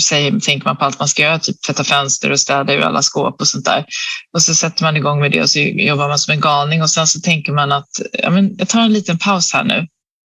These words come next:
Och sen så räcker det för att sen, eh, kunna köra vidare,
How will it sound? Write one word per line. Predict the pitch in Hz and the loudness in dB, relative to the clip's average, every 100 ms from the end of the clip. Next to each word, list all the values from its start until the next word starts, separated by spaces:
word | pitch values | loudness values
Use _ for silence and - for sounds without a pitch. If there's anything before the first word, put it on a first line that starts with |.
| _ _ | _ _
Och | 180 180 | 0 2
sen | 190 214 | 4 2
så | - 277 262 - - - - | 2 2 0 -2 -6 -14 -4
räcker | 180 226 - 277 | 0 0 0 0
det | 131 160 | 0 0
för | 151 | -2
att | 143 - | -2 0
sen, | 156 143 147 | 0 0 0
eh, | 143 - - - - 160 170 - _ _ _ - | 0 0 0 -2 -4 -6 -6 -10 _ _ _ -2
kunna | 175 147 156 | 0 0 0
köra | - 165 156 | 0 0 0
vidare, | 160 156 196 180 - | 0 2 2 0 -4